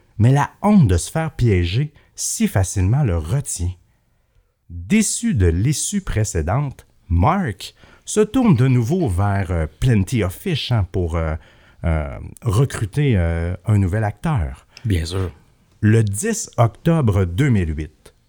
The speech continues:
Speaker 1: John Brian Atlinger, un ancien fabricant d'équipements pétroliers de trente-huit ans, originaire de White Rock, en Colombie-Britannique, entre en contact, euh, avec Mark sur le site de rencontre, encore une fois sans se douter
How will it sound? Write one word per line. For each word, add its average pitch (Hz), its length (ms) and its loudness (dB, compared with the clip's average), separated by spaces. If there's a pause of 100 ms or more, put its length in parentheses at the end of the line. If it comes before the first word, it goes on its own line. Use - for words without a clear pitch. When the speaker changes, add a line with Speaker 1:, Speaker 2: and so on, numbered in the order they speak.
(180)
Speaker 1:
John 143 480 2
Brian 131 600 0 (300)
Atlinger, 87 760 0 (1000)
un 95 300 6
ancien 190 460 0
fabricant 151 760 -2
d'équipements 135 560 -2
pétroliers 101 500 -2
de 95 120 -2
trente-huit - 580 -4
ans, 139 180 -2
originaire 139 560 0
de 101 100 2
White 113 460 -2
Rock, 90 520 -4
en 78 200 -4
Colombie-Britannique, 104 1000 0 (580)
entre 208 300 2
en 104 80 6
contact, 113 640 -4
euh, 95 180 0
avec 95 300 -2
Mark 151 380 0
sur 196 280 -4
le 113 100 2
site 147 260 -4
de 101 80 2
rencontre, 90 640 -2 (360)
encore 127 340 2
une 98 60 2
fois 147 340 -2
sans 175 380 -2
se 98 60 -2
douter 110 420 -4